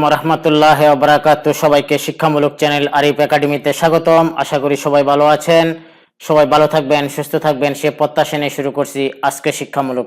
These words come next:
টিউটোরিয়াল। আজকে শিক্ষামূলক টিউটোরিয়ালে আমরা যেটি শিখব বা জানব সেটি হলো স্মার্টফোনের সফটওয়্যার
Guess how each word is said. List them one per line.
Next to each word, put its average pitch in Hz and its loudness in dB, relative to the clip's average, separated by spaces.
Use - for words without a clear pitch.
টিউটোরিয়াল। 98 -14
আজকে 185 -2
শিক্ষামূলক 170 0
টিউটোরিয়ালে 165 0
আমরা 156 2
যেটি 156 -4
শিখব 151 -4
বা 151 6
জানব 147 -2
সেটি 156 -4
হলো 147 0
স্মার্টফোনের 160 0
সফটওয়্যার 160 0